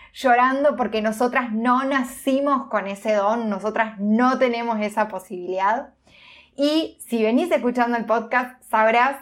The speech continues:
cuál es mi respuesta ante estas preguntas, sobre todo también desde, desde, desde todo el laburo que vengo haciendo, todo lo que vengo investigando y todo lo que, lo que he aprendido de mi propia creatividad.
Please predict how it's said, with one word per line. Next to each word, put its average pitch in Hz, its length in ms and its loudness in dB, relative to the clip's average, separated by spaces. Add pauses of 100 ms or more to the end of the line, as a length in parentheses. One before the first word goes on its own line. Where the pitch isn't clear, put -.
cuál 233 200 2
es 247 120 0
mi 233 160 2
respuesta 220 720 -2
ante 202 260 -6
estas 214 380 -4
preguntas, 247 760 2 (380)
sobre 226 200 -4
todo 320 220 2
también 247 300 0
desde, 220 360 -2
desde, 180 480 -10
desde 175 800 -14
todo 220 180 2
el 233 80 2
laburo 214 380 2
que 214 80 -2
vengo 208 240 0
haciendo, 214 420 -4
todo 208 160 0
lo 202 140 -2
que 196 60 -4
vengo 202 220 -6
investigando 208 680 -4
y 208 60 -2
todo 208 240 0
lo 190 160 0
que, 180 340 -4
lo 185 180 -2
que 190 140 -4
he 202 60 4
aprendido 214 480 -2
de 208 80 0
mi 214 120 -2
propia 214 360 -2
creatividad. 180 720 -4